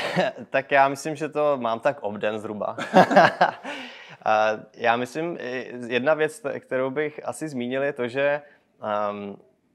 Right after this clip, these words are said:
lidi v Česku, a, který třeba moji tvář někdy viděli, tak to bylo z videa, eh, Michala Šopora,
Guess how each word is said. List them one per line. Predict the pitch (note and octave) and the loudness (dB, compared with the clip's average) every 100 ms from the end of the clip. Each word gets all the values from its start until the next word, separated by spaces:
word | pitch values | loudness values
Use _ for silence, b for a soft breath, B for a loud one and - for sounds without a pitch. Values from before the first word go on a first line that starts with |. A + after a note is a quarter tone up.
| _ _ - | _ _ -8
lidi | A#2 A#2 D3 | -6 -4 -6
v | |
Česku, | - B2 - - C#3 C#3+ D3 C#3+ b b b _ | -2 -4 -4 -8 -4 -2 -4 -6 b b b _
a, | - F#2+ - | -12 -12 -12
který | - _ A2 A#2 C3 B2+ | -20 _ -4 -2 -4 -8
třeba | - A#2+ A2 B2+ B2 A2+ - _ _ - | -6 -4 2 4 4 2 -6 _ _ -8
moji | A#2 A#2 | -6 -4
tvář | C3 B2+ | 0 0
někdy | B2+ C3+ | 0 -4
viděli, | B2 A2 A#2 | -4 0 0
tak | A#2 - | 0 -4
to | A#2+ | -2
bylo | B2 B2 | 0 -2
z | |
videa, | A2 A2 A#2 A#2+ B2+ B2+ B2+ - _ | -2 0 4 4 4 2 -2 -18 _
eh, | G2+ G2+ | -10 -8
Michala | G#2 G#2+ A#2+ A#2+ | -10 -6 0 0
Šopora, | - A2 A2+ A2+ A#2+ | -2 -6 -2 2 2